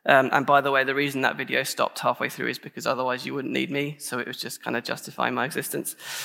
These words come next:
Um, at the very start of the Bible, humans are made in the image of God, said that. "All humans are equal before God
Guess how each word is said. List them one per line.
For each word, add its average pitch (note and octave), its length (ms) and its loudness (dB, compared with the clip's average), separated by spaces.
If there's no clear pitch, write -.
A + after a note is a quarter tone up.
Um, E3 300 8
at F3 120 10
the F#3 80 6
very G#3 200 8
start G#3+ 440 6
of F3+ 120 0
the F#3+ 100 2
Bible, E3 580 4
humans E3 400 6
are D#3+ 60 6
made D#3+ 360 6
in C#3 180 2
the C#3 140 2
image C#3 340 2
of C3 260 0
God, F#2+ 320 0
said - 240 -6
that. - 300 0
"All E3+ 140 6
humans D3+ 380 4
are C#3+ 160 6
equal F3 360 2
before E3+ 440 0
God A#2+ 360 0